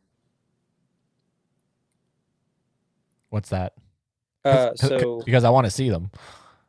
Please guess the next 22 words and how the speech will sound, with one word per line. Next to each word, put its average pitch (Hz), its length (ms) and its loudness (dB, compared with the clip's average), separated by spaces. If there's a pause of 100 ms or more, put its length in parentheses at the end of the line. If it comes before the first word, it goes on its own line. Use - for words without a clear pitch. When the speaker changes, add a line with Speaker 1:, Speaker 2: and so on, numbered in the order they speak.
Speaker 2:
All 135 80 -4
right, - 120 -10
<laughs> - 20 -20
so 165 280 0
the, 143 220 0
uh, 135 100 2
page 151 320 -4
is 127 160 -8
K 147 320 -4
dot 123 460 -4
Roberts 117 580 -6
Media. 113 520 -14 (300)
Speaker 1:
Oh, 101 120 -6
so, 87 220 -8
okay, 95 180 -8
so 87 100 -10
go 92 140 -6
to 85 80 -8
Facebook? 98 400 -10 (680)
Speaker 2:
Yeah. 127 240 -8 (280)
Speaker 1:
Okay. - 180 -20 (1400)
Facebook, 95 600 -10